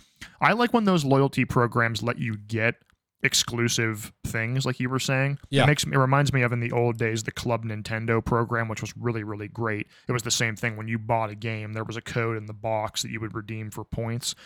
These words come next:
Speaker 1: And then once you had enough, there were some exclusive, like, full games. I mean, they were,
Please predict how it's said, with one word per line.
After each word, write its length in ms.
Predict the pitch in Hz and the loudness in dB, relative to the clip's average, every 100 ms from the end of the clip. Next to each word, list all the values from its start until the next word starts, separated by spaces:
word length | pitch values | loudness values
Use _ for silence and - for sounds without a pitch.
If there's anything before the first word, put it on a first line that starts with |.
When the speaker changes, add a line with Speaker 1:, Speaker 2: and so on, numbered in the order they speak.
| - _ - | -20 _ -6
Speaker 1:
And 120 | 127 | 0
then 300 | 120 113 113 _ - | 0 0 -4 _ 0
once 180 | 127 127 | 2 6
you 80 | 127 | 6
had 160 | 117 | 6
enough, 460 | 107 107 123 117 110 | 0 2 4 4 2
there 160 | 123 120 | 2 4
were 100 | 123 | 4
some 220 | 123 110 | 2 0
exclusive, 800 | - - - 117 120 120 113 104 | -2 -4 0 2 4 4 2 0
like, 300 | 110 107 - _ - | -4 -4 -10 _ -14
full 460 | - 156 139 127 | 0 6 8 8
games. 560 | 101 101 113 113 104 107 | 4 -2 -4 -4 -4 -6
I 20 | |
mean, 80 | 117 | -4
they 80 | 117 | -4
were, 160 | 107 | -6